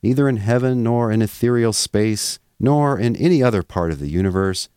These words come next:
but entirely independent of all things else. He pervades the depths of unexplored and secret wisdom. The sacred oracles teach us to acknowledge him as the only true God,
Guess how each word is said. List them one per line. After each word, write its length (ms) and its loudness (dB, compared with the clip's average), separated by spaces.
but 100 4
entirely 580 0
independent 640 0
of 160 -6
all 280 2
things 440 -4
else. 460 -2
He 140 2
pervades 720 0
the 120 0
depths 400 -2
of 160 -2
unexplored 760 0
and 160 -4
secret 400 -2
wisdom. 520 -2
The 80 -4
sacred 380 0
oracles 420 -2
teach 240 -4
us 120 0
to 120 -2
acknowledge 520 0
him 180 -8
as 160 -6
the 200 -4
only 360 2
true 360 0
God, 480 -4